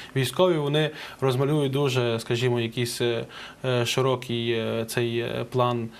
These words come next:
е, або ті дії, які будуть відбуватися. Е, зі сторони віруючої людини, християнина, як священника, я не можу оцінити тих військових, е, дій, які там роблять, але,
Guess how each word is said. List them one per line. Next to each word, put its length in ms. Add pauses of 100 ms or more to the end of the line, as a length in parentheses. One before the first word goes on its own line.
(260)
е, 80
або 200
ті 140
дії, 200
які 180
будуть 200
відбуватися. 640 (460)
Е, 80
зі 100
сторони 360
віруючої 480
людини, 380
християнина, 600
як 160
священника, 680 (2000)
я 80
не 80
можу 320
оцінити 480
тих 240
військових, 720
е, 440
дій, 260
які 200
там 160
роблять, 420
але, 520